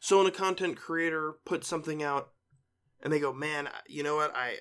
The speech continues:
maybe they don't like the sound of their voice, maybe they don't like the way things went, but then somebody comes along and says,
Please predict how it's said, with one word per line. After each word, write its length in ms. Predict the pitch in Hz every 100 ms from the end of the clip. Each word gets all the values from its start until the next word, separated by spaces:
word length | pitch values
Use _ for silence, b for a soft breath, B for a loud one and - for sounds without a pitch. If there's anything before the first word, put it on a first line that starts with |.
| - _
maybe 440 | 139 151 156 156
they 100 | 156
don't 200 | 156 131
like 200 | 147 143
the 80 | 131
sound 240 | - 139
of 80 | 143
their 100 | 143
voice, 560 | 135 139 143 123 127 -
maybe 280 | 123 131 139
they 160 | 139
don't 360 | 135 131 135 127
like 420 | 131 135 131 - b b b b b _ _
the 80 | 147
way 200 | 160 175
things 320 | 175 170 160
went, 560 | 131 127 151 123 - - _ _ _ _ _ _ -
but 100 | 131
then 140 | 143
somebody 260 | 156 147 143
comes 280 | 147 139
along 200 | 143 143
and 120 | 139 127
says, 360 | 131 123 -